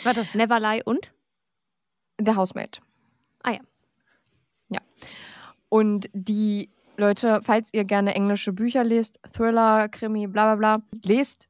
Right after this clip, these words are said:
Speaker 2: die beiden Bücher, Frida McFadden. Ich werde wahrscheinlich noch alle Bücher lesen wollen von ihr, weil ich sie super finde. Also sie schreibt es super
Speaker 1: Ja.
Speaker 2: spannend, die Plot-Twists sind meistens nicht vorauszusehen. Also auch mit
Speaker 1: Ja.
Speaker 2: Never Lie wolltest du ja auch anfangen, ne?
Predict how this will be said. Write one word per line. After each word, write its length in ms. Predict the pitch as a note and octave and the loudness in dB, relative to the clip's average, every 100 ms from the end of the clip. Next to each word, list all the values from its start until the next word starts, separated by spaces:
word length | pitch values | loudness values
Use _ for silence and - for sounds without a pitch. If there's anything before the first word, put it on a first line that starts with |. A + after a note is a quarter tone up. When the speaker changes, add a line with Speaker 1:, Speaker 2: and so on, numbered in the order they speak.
| _ G#3 | _ -6
Speaker 2:
die 80 | |
beiden 280 | G#3 G3+ G3 | 0 0 0
Bücher, 300 | G3+ A3+ B3 | -4 -4 -6
Frida 280 | - A3 A3 | -4 -2 -2
McFadden. 440 | G3 F#3+ A#3+ A3+ | -2 -4 -4 -2
Ich 140 | G#3 F#3 | -2 0
werde 340 | G3+ G#3+ G3+ - _ _ | 0 2 0 -4 _ _
wahrscheinlich 420 | G3 G#3+ A3+ A3 A3+ | -4 -2 -2 -2 -4
noch 160 | A3 - | -6 -2
alle 280 | G#3 C#4 C4 | 0 0 -2
Bücher 320 | A#3+ C4 A#3+ | -4 -2 -2
lesen 340 | A3 B3 B3+ | 0 -2 -2
wollen 220 | G3+ G3 G#3+ | 0 0 0
von 180 | G#3+ | -2
ihr, 300 | - G3+ A#3 F#4+ _ _ | 0 2 2 0 _ _
weil 120 | G3 G3 | 0 2
ich 60 | |
sie 80 | A3+ | 2
super 240 | A3 G3 | 0 0
finde. 440 | F#3 F3+ F3+ F3+ F#3+ _ - G#3+ | -2 -2 -2 -4 -6 _ -16 -10
Also 120 | G#3 | -8
sie 60 | |
schreibt 300 | G#3+ B3 B3 | -4 -4 -4
es 80 | A#3+ | -8
super 140 | A#3+ G#3+ | -2 -2
Speaker 1:
Ja. 80 | |
Speaker 2:
spannend, 400 | G#3+ B3 B3 B3+ | -2 -2 -2 -2
die 80 | A3+ | -6
Plot-Twists 600 | G#3+ A3 G#3+ A#3 A3 - | -4 -4 -4 -6 -8 -6
sind 200 | G3+ F#3+ | -2 0
meistens 440 | G3 F#3+ - F#3 - | 0 0 -2 -8 -2
nicht 380 | F#3 C4 - - | 0 2 0 -4
vorauszusehen. 1000 | F#3+ E3+ E3+ - - F3 F3 F3+ A3+ - - - - - | -2 -2 -4 -6 -8 -6 -4 -2 -4 -6 -16 -20 -12 -6
Also 180 | F#3+ | -2
auch 160 | - G#3 | 2 4
mit 100 | A#3 | 4
Speaker 1:
Ja. 80 | G#3 | 4
Speaker 2:
Never 260 | G#3 A3 | 2 2
Lie 240 | G3 G3 A#3 | 2 2 0
wolltest 280 | A#3+ A#3 G#3 | -4 -6 -6
du 40 | |
ja 60 | - | -4
auch 120 | G#3 | -4
anfangen, 400 | F3+ - E3+ E3+ | -6 -8 -8 -4
ne? 180 | G#3+ | -4